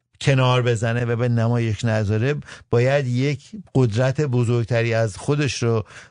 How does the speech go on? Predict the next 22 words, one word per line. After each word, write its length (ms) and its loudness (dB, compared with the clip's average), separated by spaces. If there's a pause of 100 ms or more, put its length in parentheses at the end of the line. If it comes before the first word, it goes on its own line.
به 120 4
نمایش 500 2
بگذاره، 420 0
در 220 2
واقع 180 -2
مثل 240 -2
یک 240 -2
تبل 360 0
تو 200 -2
خالی 440 0 (260)
که 100 0
درونش 520 0
خالی 300 -2
باشه 320 -2
ولی 260 0
بیرونش 520 -2
صدای 480 -2
کوبنده 880 -2 (380)
ضرب 540 2
وجود 280 0
داشته 300 -4
باشه. 280 -6